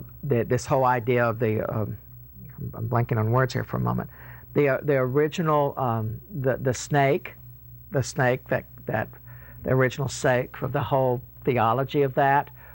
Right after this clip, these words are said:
or that it's the monks, the monks wear those robes around them. It's the idea of the, the individual ego can overcome these great forces within us. It's a kind of surrender.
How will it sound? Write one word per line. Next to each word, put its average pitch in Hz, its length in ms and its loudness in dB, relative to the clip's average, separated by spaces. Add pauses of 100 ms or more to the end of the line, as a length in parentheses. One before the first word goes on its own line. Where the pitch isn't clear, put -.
(140)
or 143 260 2
that 135 160 2
it's 127 180 -2
the 131 160 0
monks, 131 680 0
the 135 120 0
monks 131 500 0
wear 139 180 4
those 135 240 0
robes 143 300 2
around 143 300 2
them. 143 160 0
It's 135 180 -4
the 139 120 2
idea 139 580 2 (360)
of 131 260 2 (200)
the, 139 220 2
the 127 240 0
individual 143 640 2
ego 151 580 2 (180)
can 117 180 -2
overcome 139 760 2 (260)
these 123 220 0
great 131 360 0
forces 143 440 -2
within 143 340 0
us. 147 180 0 (1900)
It's 156 160 0
a 160 60 0
kind 165 360 2
of 170 140 0
surrender. 175 680 0